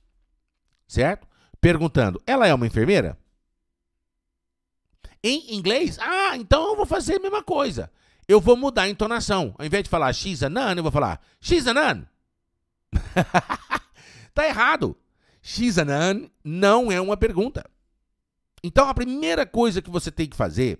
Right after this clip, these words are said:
é detectar o verbo da frase, certo? Porque é importante você saber qual que é o verbo da frase.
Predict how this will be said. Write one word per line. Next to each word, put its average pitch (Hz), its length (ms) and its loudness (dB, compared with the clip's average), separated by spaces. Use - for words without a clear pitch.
é 127 100 -6
detectar 165 420 0
o 180 60 0
verbo 160 500 2
da 90 160 -6
frase, - 440 -10
certo? 113 360 -2
Porque 139 260 2
é 180 60 -4
importante 196 800 0
você 180 440 0
saber 147 520 -2
qual 165 240 4
que 208 100 -4
é 202 40 4
o 185 60 0
verbo 131 280 0
da - 80 -2
frase. 151 400 -2